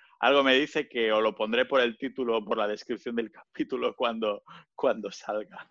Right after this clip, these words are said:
<laughs> Así que, bueno, nada, que te quería dar las gracias por haber aceptado, ¿no? de, de venir aquí, que ya te digo que esto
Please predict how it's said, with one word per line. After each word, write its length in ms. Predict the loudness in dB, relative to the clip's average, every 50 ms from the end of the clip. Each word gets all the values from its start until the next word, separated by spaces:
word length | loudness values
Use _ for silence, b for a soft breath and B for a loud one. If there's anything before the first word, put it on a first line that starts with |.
| -20 -14 -12
<laughs> 760 | -12 -12 -12 -16 -16 -14 -2 2 4 4 4 4 -2 -6 -6 _ -16 -14 -14 -14 -16 -20 -20 B -20 -20 -20 B B B B B B B B B B B _
Así 260 | -2 -2 0 0 0
que, 280 | 4 6 8 8 8 8
bueno, 360 | 6 6 6 6 8 6 6
nada, 320 | 4 2 4 4 6 6 6
que 100 | 4 4
te 100 | 4 6
quería 240 | 6 6 6 6
dar 180 | 4 4 2 2
las 160 | 0 0 0
gracias 420 | 0 0 0 0 0 0 -2 -2 -2
por 240 | _ 0 0 2
haber 240 | 2 2 2 2 2
aceptado, 640 | 2 0 -2 -4 -6 -4 _ 2 4 4 4 2 -2
¿no? 160 | -2 -2 -2
de, 220 | 0 0 0 -2 -4
de 100 | -4 -4
venir 240 | -4 -4 -4 -4 -4
aquí, 300 | -4 -4 -4 -6 -6 -6
que 140 | -8 -10 -10 -10 -10 -10 -8
ya 100 | -8 -8
te 120 | -6 -6 -6
digo 280 | -6 -4 -4 -4 -4 -4
que 80 | -4
esto 380 | -6 -6 -4 -2 -2 -2 -2 -2